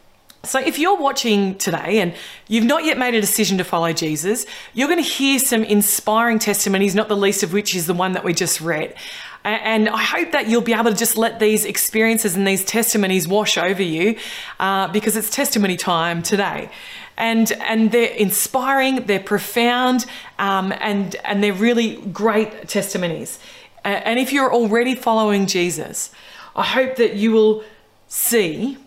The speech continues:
that you have one hundred percent you, yes, you,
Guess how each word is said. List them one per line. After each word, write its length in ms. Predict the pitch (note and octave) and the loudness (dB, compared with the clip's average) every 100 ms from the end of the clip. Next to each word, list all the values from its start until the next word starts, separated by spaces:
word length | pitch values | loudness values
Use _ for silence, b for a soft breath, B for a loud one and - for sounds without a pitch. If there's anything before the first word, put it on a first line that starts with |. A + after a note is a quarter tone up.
| _ | _
that 200 | - G3 | -2 0
you 400 | F#3+ G#3 C#4+ D#4 | 0 0 2 2
have 520 | B3+ G#3+ G3 F#3+ G3+ F3+ | 2 0 -2 -2 -4 0
one 200 | A#3 A3+ | 0 0
hundred 520 | - B3 C#4+ C#4+ A#3 | -4 -4 -4 -2 -2
percent 360 | A#3+ A#3 F#3 | 0 0 0
you, 500 | E3+ G3 D4 G3 D3+ - b b b | 0 2 4 2 -4 -12 b b b
yes, 380 | F#3+ C4+ C4 G#3+ | -2 0 0 2
you, 500 | A3 F3+ G3 B3+ | 2 2 0 -4